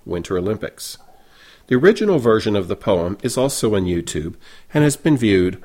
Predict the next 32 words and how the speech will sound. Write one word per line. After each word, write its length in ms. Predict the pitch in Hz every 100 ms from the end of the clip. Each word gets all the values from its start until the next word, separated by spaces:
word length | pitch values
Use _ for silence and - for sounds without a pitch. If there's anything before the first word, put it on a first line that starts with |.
| - - -
over 200 | 131 120
fourteen 540 | - 110 - 110 101
million 320 | 104 104 90
times. 600 | 85 117 101 76 - - - _ _ _ - - - - _
While 100 | 143
the 160 | 147 156
images 440 | 196 269 247 170
support 500 | - 139 143 127 131
and 160 | 120 113
reinforce 560 | 123 120 113 113 107 -
the 100 | 104
narrative, 640 | 107 107 98 - 80 80 - - - -
the 140 | 131
audio 320 | 143 170 180 170
could 200 | 151 -
stand 380 | - 117 123
on 100 | 123
its 200 | 117 117
own 360 | 113 92 85 90 - 101
like 200 | 101 113
a 40 |
radio 440 | 104 104 95 85
performance. 800 | - 87 - 78 65 - - - _ _ _ _ _ _ _ _ _ _ _ -
Some 320 | - 135 123
non-traditional 800 | 131 170 226 - 131 107 120 107
examples 560 | 104 98 92 90 92 95
of 100 | 85
voiceover 540 | 90 - 82 82 104
include 480 | 104 - 104 90 - 101
mini 300 | 98 95 92
radio 340 | 92 90 87
drama, 460 | 82 85 80 135